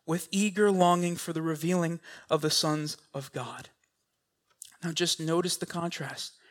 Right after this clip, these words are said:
right? Suffering in the present, glory to be revealed. Verse twenty-two, "For we know that the whole creation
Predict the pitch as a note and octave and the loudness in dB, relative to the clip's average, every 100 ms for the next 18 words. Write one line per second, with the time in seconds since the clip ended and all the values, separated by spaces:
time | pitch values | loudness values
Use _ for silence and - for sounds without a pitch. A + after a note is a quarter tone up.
0 | - - E3+ G3 - - F#3 - G3+ G3 | -14 4 4 4 4 6 6 6 2 4
1 | G3 - F3+ F3+ G3 - - - - - | 2 6 6 6 0 -4 -14 -20 -16 6
2 | F3+ F#3+ G3+ G3+ F#3+ F#3+ F3 E3+ D#3+ B2 | 10 10 8 6 0 2 2 2 0 -2
3 | - - _ _ _ _ _ _ _ _ | -8 -20 _ _ _ _ _ _ _ _
4 | _ _ - E3+ F#3 F3+ F3+ F3 E3 D3 | _ _ 4 6 6 4 2 4 2 2
5 | - F3 E3+ - D#3 G#3+ A#3+ G#3+ A3+ A3 | 4 4 4 -2 0 4 6 8 8 8
6 | G3 F3+ - F3+ - - A#3 B3+ C4 B3 | 8 6 8 8 8 8 10 12 8 2
7 | - A#3+ G#3+ G#3 G#3+ G3 D#3 | -2 2 8 8 8 2 0